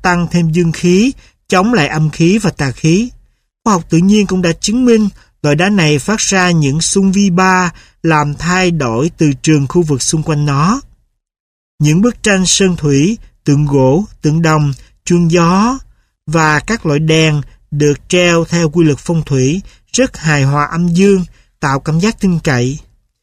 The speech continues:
Những bức tường sơn theo phong thủy có màu sắc hài hòa không kém sự trình bày của các nhà kiến trúc. Học theo giáo trình hiện đại, những đài phun nước được trấn đâu đó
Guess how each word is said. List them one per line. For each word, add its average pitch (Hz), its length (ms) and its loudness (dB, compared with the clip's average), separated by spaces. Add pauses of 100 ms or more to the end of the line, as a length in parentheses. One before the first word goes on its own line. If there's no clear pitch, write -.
(220)
Những 180 220 4
bức - 320 -2
tường 165 360 4
sơn 190 440 0
theo 190 180 -2
phong 185 240 -4
thủy 147 380 -2 (320)
có 185 200 2
màu 214 200 0
sắc - 260 -4
hài 156 180 0
hòa 147 360 0
không 175 240 -4
kém 185 360 -2
sự 147 280 -2
trình 147 220 -4
bày 143 300 0 (320)
của 151 160 2
các 214 240 -4
nhà 165 160 0
kiến 190 260 -6
trúc. 262 240 -2 (1040)
Học 160 320 -2
theo 180 320 2
giáo 190 240 0
trình 160 180 2
hiện 151 200 2
đại, 135 340 -2 (600)
những 185 180 2
đài 165 160 0
phun 180 340 -2
nước 254 200 4 (320)
được 143 280 -4
trấn 180 280 2
đâu 185 140 2
đó 175 360 0